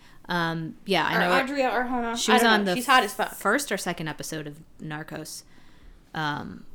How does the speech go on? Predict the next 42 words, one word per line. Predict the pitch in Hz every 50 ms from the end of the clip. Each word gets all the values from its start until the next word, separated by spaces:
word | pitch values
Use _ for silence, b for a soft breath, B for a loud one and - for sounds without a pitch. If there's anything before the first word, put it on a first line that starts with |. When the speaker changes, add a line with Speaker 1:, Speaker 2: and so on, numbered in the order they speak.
| - - -
Speaker 1:
with, | 175 170 175 160 -
like, | 147 151 147 -
<laughs> | 135 139 - - 175 147
one | 180 180 165 147
of | 151
the | 147 143
sexiest, | - - - - - - 151 143 -
hottest | - - 131 143 135 -
scenes, | 156 170 185 185
of | - - -
course, | - - 190 -
because | - - - 165 -
she's | - 160 -
Speaker 2:
Right. | 175
Speaker 1:
one | 156 156
of | -
the | -
sexiest | - - 170 147 - - 156 - -
women | 175 170 156 156 151
Speaker 2:
Right. | -
Speaker 1:
on | - 156 -
the | -
planet. | - - 180 175 165 160 156 -
And | - 208 202 202
then | 196 196 196 196
she | 196 - 240
was | 226 208
in | 202 190
Triple | - 208 202 190
Frontier, | 180 - 180 170 - - 285 302 226
where | 196 185
she | - 180
got | 180 196 185 -
to | - 190 175 175 - 208
Speaker 2:
Okay. | 202 - - B 202 B B
Speaker 1:
fuck | - - 196 - -
Oscar | - 202 202 - - 175
Isaacs, | 170 226 294 269 - - - -
too. | - - 294 311
Like, | - - - -
Speaker 2:
So | - - 294 262
Speaker 1:
she | 269 285 226 180 - - -